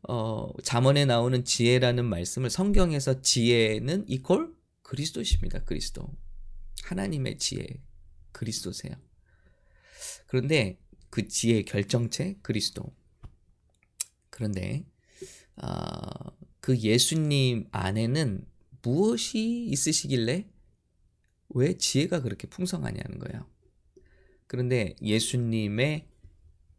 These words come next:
안에는 성령님이 가득하셨어요.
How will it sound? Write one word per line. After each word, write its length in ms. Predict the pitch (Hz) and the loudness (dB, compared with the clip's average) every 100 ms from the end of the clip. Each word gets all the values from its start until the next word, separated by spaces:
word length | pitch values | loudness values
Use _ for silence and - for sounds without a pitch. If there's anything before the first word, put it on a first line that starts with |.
| _ | _
안에는 640 | - 104 110 135 123 - - _ _ _ _ _ _ _ _ _ _ _ _ _ _ _ _ _ _ _ - | -2 0 0 0 -2 -6 -14 _ _ _ _ _ _ _ _ _ _ _ _ _ _ _ _ _ _ _ -10
성령님이 680 | - 175 196 208 170 135 - | -6 0 0 2 0 -2 -4
가득하셨어요. 760 | - 131 - 131 - - | -8 -10 -8 -6 -4 -6